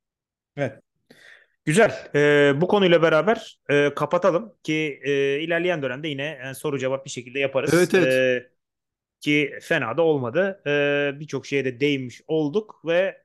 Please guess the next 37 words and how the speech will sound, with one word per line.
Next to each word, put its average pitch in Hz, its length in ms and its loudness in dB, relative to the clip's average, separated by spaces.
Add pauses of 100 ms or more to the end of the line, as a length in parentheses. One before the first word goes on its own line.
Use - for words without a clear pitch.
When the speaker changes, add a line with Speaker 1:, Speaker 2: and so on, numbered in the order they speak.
(340)
Speaker 1:
ekleyeceğim 185 460 0
bir 165 40 -6
şey 160 120 4
Speaker 2:
Haftanın 170 180 4
Speaker 1:
yoksa 156 160 2
da 185 40 6
Speaker 2:
maçlarını, 180 100 6
Speaker 1:
kapatalım. - 280 -2 (360)
Speaker 2:
haftanın 120 280 -2
Speaker 1:
Ha, 160 40 2
Speaker 2:
maçlarını 175 260 0
Speaker 1:
dur. 190 60 -6
Speaker 2:
konuşalım 190 380 -4
mı? 120 160 -10
Aynen, 143 220 -6
bir 147 40 0
Speaker 1:
Haftanın 240 320 2
maçlarında 233 400 2
bir 180 60 -6
şey 233 140 2
yok 170 80 0
abi. 139 160 0
Ben 180 180 0
baktım. 147 300 -6 (240)
Gerçekten 180 500 2
yok. 160 180 -4
Speaker 2:
<laughs> - 0 -
Speaker 1:
Şimdi, 175 160 -6
e, 156 720 -4
Speaker 2:
Bakayım 156 240 0
ben 139 60 -2
Speaker 1:
yıllarca 214 380 0
Speaker 2:
işte. - 20 -4
Speaker 1:
şey 202 140 -4
yaptık. 160 280 -4
Ya 147 220 -10
burada, 165 440 -4